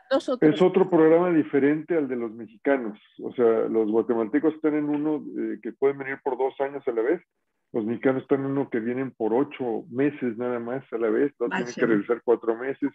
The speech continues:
Speaker 2: y luego regresar.
Speaker 1: Pero
Speaker 2: Entonces,
Speaker 1: la
Speaker 2: son
Speaker 1: otra
Speaker 2: diferentes
Speaker 1: cosa,
Speaker 2: programas.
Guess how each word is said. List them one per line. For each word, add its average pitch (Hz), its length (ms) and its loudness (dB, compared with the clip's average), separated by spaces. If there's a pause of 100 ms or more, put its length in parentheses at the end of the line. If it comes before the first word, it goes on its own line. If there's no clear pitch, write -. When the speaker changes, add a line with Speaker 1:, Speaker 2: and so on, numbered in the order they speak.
Speaker 2:
y 104 80 -20
luego 113 220 2
regresar. 110 400 -4 (560)
Speaker 1:
Pero 214 180 -2
Speaker 2:
Entonces, 214 40 2
Speaker 1:
la 214 120 6
Speaker 2:
son 240 140 6
Speaker 1:
otra 165 100 6
Speaker 2:
diferentes 156 320 4
Speaker 1:
cosa, - 120 0
Speaker 2:
programas. 120 420 2